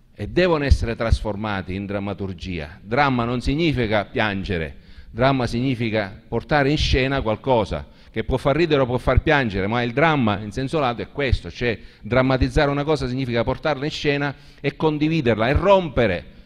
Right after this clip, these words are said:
quella quarta parete che si chiama, no? Che, che è praticamente fra il palco e il pubblico. Non deve esserci, eh, eh, più questa, eh, anzi ci deve essere un'osmosi, ci deve essere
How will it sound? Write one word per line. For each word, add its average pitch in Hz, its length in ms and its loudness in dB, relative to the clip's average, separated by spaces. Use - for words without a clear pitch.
quella 113 280 -4
quarta 123 360 -2
parete 117 500 -2
che 95 120 -6
si - 180 -4
chiama, 104 360 -2
no? 98 140 -2
Che, 113 420 0
che 113 120 -8
è 113 40 -4
praticamente 113 640 -2
fra 127 180 -2
il 123 160 -2
palco 127 640 -2
e 113 80 -2
il 110 120 0
pubblico. 87 680 -4
Non 101 240 -4
deve 143 240 2
esserci, 107 800 -2
eh, 92 300 -8
eh, 92 340 -10
più 143 220 2
questa, 95 720 -4
eh, - 40 -20
anzi 120 340 -4
ci - 120 -2
deve 123 140 0
essere 120 200 -4
un'osmosi, 113 540 -2
ci 113 100 -2
deve 120 120 2
essere 117 360 0